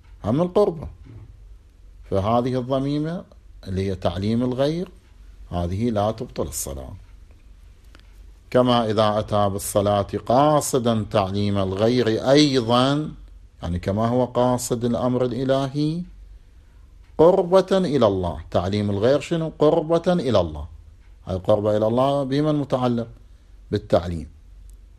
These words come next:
فراح يصير هو أتى بالصلاة هم قربة لله امتثالاً للأمر،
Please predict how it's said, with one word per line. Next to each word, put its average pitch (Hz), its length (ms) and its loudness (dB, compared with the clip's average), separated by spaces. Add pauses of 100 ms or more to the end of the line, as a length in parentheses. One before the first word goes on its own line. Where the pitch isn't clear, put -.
(460)
فراح 92 260 0
يصير 110 340 0
هو 117 300 2
أتى 110 240 0
بالصلاة 101 500 -2
هم 110 140 -4
قربة 120 280 0
لله 123 300 -2
امتثالاً 104 540 -4
للأمر، 113 460 -2